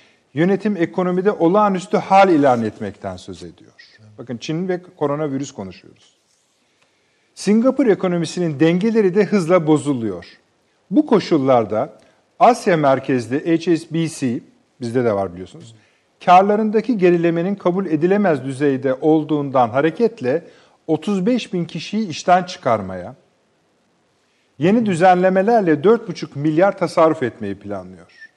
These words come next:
En önemlisi hem bölgede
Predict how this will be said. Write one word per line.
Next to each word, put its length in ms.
En 140
önemlisi 640
hem 300
bölgede 580